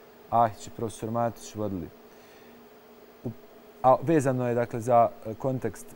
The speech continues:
rezolucije, e, komemorativne, jel, rezolucije za genocid u Srebrenici. Beskrajno je to važna stvar,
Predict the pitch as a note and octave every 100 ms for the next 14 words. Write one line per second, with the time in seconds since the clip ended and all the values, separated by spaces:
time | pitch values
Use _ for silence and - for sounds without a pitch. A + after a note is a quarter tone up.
0 | G#2+ A2+ A2 A#2+ C3 A#2 - G#2+ G2+ -
1 | - G#2 - C3+ G#2+ G#2+ G2+ F#2+ A2 G#2
2 | A2 G#2+ G#2 G#2+ A2+ A2+ - G2+ F#2+ G#2
3 | G#2+ A#2 G#2+ F#2+ G#2 F#2+ - B2 G2+ F#2
4 | F2 - F2 - - A2 B2 - G#2 G2+
5 | G2+ - G#2 A2+ A2+ A2 F#2 A2 G#2+ F#2